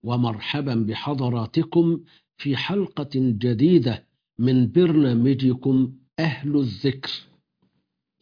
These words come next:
يسعدنا في هذا اللقاء الطيب المبارك أن نجيب على أسئلة حضراتكم التي ترد إلينا عبر صفحة القناة.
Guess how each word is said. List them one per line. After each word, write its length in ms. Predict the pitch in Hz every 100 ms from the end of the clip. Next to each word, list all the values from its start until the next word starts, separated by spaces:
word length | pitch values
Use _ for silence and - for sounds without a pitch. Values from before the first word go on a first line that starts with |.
| - - - - 120
يسعدنا 920 | 147 - 147 240 170 151 151 156 -
في 220 | - 151
هذا 280 | 180 147 127
اللقاء 460 | 123 123 143 143
الطيب 480 | 113 - 139 131 110
المبارك 880 | 120 120 113 139 131 127 131 - _ _ _ -
أن 160 | 147 151
نجيب 440 | 147 131 185 156
على 300 | 120 127 143
أسئلة 680 | 127 127 123 - 175 147 123 123
حضراتكم 1160 | - 147 143 127 120 113 - 143 - 131 131 127 -
التي 400 | 139 143 131 117
ترد 460 | 113 160 190 165 135
إلينا 840 | 123 127 123 135 131 127 131 135 - _ _ _
عبر 800 | - 110 131 127 123 117 117 117
صفحة 520 | - - 127 - - - 113 107 147
القناة. 460 | 139 - - -